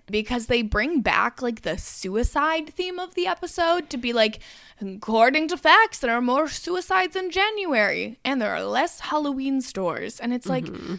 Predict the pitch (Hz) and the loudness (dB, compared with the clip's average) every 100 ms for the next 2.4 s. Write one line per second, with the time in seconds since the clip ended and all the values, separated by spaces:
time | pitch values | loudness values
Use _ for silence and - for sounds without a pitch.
0 | - 277 269 311 - 294 262 392 - - | -8 -8 -8 -8 -8 -6 -4 -4 -8 -10
1 | - 226 226 240 240 240 - - 233 214 | -10 -8 -4 -2 0 -2 -4 -4 -4 -4
2 | 208 202 196 | -6 -8 -12